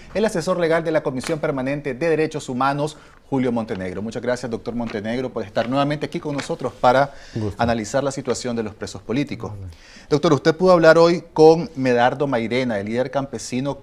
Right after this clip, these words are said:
Speaker 1: preso político de la dictadura de Daniel Ortega y Rosario Murillo. ¿Qué conversaron? Eh, ¿cómo lo vio a usted, Mairena?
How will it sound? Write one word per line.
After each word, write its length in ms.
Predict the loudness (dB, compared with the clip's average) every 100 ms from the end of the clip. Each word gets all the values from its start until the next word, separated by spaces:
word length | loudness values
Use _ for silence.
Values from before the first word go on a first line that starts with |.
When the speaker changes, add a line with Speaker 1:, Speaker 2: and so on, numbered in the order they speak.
| -18 -20 -14 -6
Speaker 1:
preso 280 | -4 -4
político 600 | -4 -4 -4 -8 -2 -2
de 100 | 0
la 80 | 0
dictadura 400 | -2 -2 -2 2
de 60 | 0
Daniel 180 | 0 -4
Ortega 300 | -2 -4 -4
y 20 |
Rosario 340 | -6 -6 -6
Murillo. 440 | -6 -4 -4 -6 -10 -20 -20 -6
¿Qué 140 | -2
conversaron? 720 | 0 -2 -4 2 2 2 -2
Eh, 140 | -6 -8 -14 -14 -4
¿cómo 200 | 0 2
lo 120 | 0
vio 200 | 2 2
a 80 | 2
usted, 300 | 0 -4 -2
Mairena? 400 | -4 -8 -10